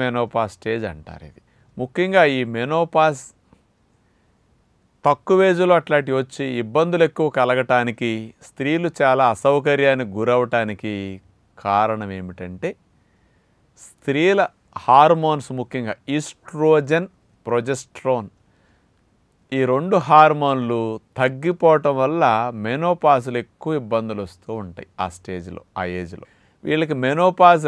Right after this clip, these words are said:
లక్షణాలు ఎట్లా ఉంటాయంటే, అలసట ఎక్కువ ఉంటుంది, బాగా నీరసంగా అనిపిస్తూ ఉంటుంది, పాల్పిటేషన్స్ ఉంటాయి, దడదడ కొట్టుకోవటం ఇట్లాంటిది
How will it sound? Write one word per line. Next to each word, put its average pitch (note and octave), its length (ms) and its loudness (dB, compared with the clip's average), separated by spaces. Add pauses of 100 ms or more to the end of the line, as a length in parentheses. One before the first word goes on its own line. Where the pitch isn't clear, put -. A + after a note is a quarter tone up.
లక్షణాలు D3+ 540 -2
ఎట్లా D#3 220 0 (140)
ఉంటాయంటే, A#2+ 640 -2 (2000)
అలసట E3 420 0 (100)
ఎక్కువ C#3+ 300 -6
ఉంటుంది, G#2+ 380 -12 (1120)
బాగా C3+ 280 4 (200)
నీరసంగా D#3 720 -2
అనిపిస్తూ B2+ 500 -10 (120)
ఉంటుంది, F2 420 -18 (580)
పాల్పిటేషన్స్ D#3+ 1000 2
ఉంటాయి, G#2+ 220 -6 (120)
దడదడ C3 360 2 (120)
కొట్టుకోవటం B2 640 -6
ఇట్లాంటిది G#2 440 -6